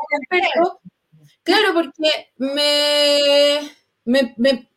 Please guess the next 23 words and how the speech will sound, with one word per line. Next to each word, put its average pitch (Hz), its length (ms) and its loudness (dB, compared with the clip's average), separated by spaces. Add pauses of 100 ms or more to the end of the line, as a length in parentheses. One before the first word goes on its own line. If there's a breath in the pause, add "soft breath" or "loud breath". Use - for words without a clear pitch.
me 247 200 -2
empezaron 285 300 2
a 349 60 2
salir 349 240 6
muchas 370 320 0
espinillas, 330 680 2
no 277 140 -2
me 349 80 2
enfermaba, 311 680 2
me 269 100 -4
enfermaba 277 300 -2
como 320 220 2
un 285 140 -2
mes 320 240 2
por 330 180 2
medio 302 420 0
con 262 240 -4
cuea, 311 600 2 (960 soft breath)
me 262 120 2
empezó 294 200 0
a 339 40 4
salir 339 360 4
barba 277 1000 2